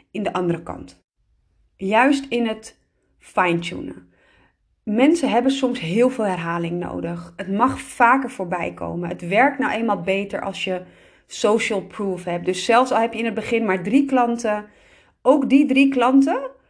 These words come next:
gaan het voor jou in de volgende keer dat je lanceert, gaan ze het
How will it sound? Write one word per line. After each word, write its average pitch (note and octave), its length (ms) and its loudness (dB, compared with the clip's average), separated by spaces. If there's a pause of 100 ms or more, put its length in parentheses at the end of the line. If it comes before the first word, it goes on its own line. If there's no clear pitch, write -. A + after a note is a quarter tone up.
(160)
gaan A#3+ 280 -2
het C4+ 120 2
voor A#3 140 -2
jou G#3 200 4
in G#3 80 -2
de G3+ 80 -4
volgende C#4 520 4
keer A#3+ 200 2
dat A#3 140 -4
je A3 100 -2
lanceert, G#3 680 -8 (380)
gaan F#3+ 300 0
ze F#3 120 -6
het E3+ 380 -4